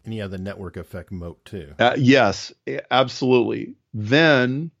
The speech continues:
Speaker 2: then you have the issue of, well, so I wanna be first in a market, but pioneers come home with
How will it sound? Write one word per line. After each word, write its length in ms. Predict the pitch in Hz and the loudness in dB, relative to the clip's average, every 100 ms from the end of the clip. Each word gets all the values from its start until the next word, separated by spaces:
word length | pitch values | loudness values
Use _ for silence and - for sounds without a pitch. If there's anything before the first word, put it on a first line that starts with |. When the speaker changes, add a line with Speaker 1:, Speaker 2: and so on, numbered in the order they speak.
| _ | _
Speaker 2:
then 340 | 113 123 160 175 | -2 2 4 4
you 160 | 170 | 4
have 280 | 151 143 143 | 4 0 0
the 200 | 131 127 | -4 -2
issue 680 | 135 120 - 120 110 107 - - | -2 -2 -2 0 0 0 -4 0
of, 520 | 120 110 107 101 107 _ _ _ - | 4 4 4 0 -8 _ _ _ 0
well, 460 | 117 110 107 117 - | 4 6 4 2 -8
so 600 | - 135 120 117 110 - _ _ _ _ | -2 2 4 4 2 -4 _ _ _ _
I 180 | 120 120 | 0 2
wanna 440 | 120 120 117 107 | 2 0 0 -2
be 240 | 101 110 107 | -2 -4 -6
first 560 | - - 151 170 - | -8 0 4 4 2
in 100 | 123 | -2
a 60 | 110 | 0
market, 560 | 101 98 101 104 - | 0 -2 -4 -6 -4
but 160 | 120 - | -6 -6
pioneers 560 | - 147 147 139 123 117 | 0 2 4 4 4 2
come 240 | 139 123 | -2 2
home 240 | 120 113 | 2 2
with 160 | 104 98 | 0 -2